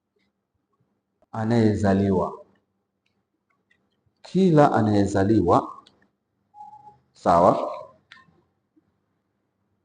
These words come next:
kila anayezaliwa huzaliwa, eh, katika mila.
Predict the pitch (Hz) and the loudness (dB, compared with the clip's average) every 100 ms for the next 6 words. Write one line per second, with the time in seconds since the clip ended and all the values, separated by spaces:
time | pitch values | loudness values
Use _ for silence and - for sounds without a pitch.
0 | _ _ _ _ _ _ _ _ - 196 | _ _ _ _ _ _ _ _ -8 0
1 | 214 202 175 165 131 131 120 113 113 143 | 4 10 12 12 8 8 6 6 6 6
2 | 208 131 107 131 - - - _ _ _ | 8 8 10 8 4 -8 -20 _ _ _
3 | - - _ _ _ _ _ _ _ _ | -20 -20 _ _ _ _ _ _ _ _
4 | _ 107 101 101 107 165 180 170 165 165 | _ -10 -4 0 4 4 8 10 10 8
5 | 160 - - - _ _ _ _ _ _ | 4 -2 -10 -16 _ _ _ _ _ _
6 | _ _ _ _ _ _ _ - 95 104 | _ _ _ _ _ _ _ -10 -4 2
7 | 135 165 175 302 - - _ 165 - _ | 4 4 0 -6 -12 -16 _ 0 0 _
8 | _ _ _ - 95 98 - 92 123 151 | _ _ _ -16 -10 -10 -6 0 4 4
9 | 139 135 131 131 135 | 6 4 4 0 -8